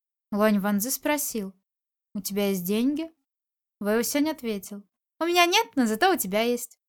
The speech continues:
С этими словами он протянул руку к Лань Ванзы и принялся обыскивать его. На самом деле Вэй Усянь не ожидал ничего найти, однако, к его вящему удивлению, через несколько мгновений он нащупал миниатюрный,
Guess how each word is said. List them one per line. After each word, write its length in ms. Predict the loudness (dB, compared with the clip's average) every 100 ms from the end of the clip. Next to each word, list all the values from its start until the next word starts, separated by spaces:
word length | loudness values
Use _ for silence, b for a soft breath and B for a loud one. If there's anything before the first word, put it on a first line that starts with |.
| _ _ -10
С 120 | -4
этими 280 | -2 0 0
словами 520 | 0 0 2 2 4
он 120 | 0
протянул 520 | -2 -4 -2 -2 0
руку 280 | 0 -2 -4
к 80 | -4
Лань 240 | 0 0
Ванзы 480 | 0 -2 -2 -2 -2
и 120 | -4 -8
принялся 520 | 0 2 2 2 0
обыскивать 640 | 0 -2 -4 -8 -8 -8
его. 220 | -10 -10 -12 _ _ _ _ _ -2
На 80 |
самом 280 | 4 6 4
деле 280 | 2 2 2
Вэй 180 | 0 -2
Усянь 320 | 0 2 4
не 80 | 4
ожидал 440 | 2 0 2 2
ничего 380 | 2 -2 -4 -4
найти, 560 | -2 -2 -6 -6 -8 b b b
однако, 420 | -4 2 2 0
к 120 | -10
его 160 | -6 -4
вящему 500 | -2 -2 -2 -2 -4
удивлению, 560 | -4 -4 -2 0 0 -2
через 280 | -2 -2
несколько 400 | -2 -2 -4 -4
мгновений 600 | -2 0 0 0 0 -2 -4
он 160 | -4
нащупал 460 | -2 -4 -6 -8 -4
миниатюрный, 800 | -2 0 -2 -4 -4 -2 -4 -4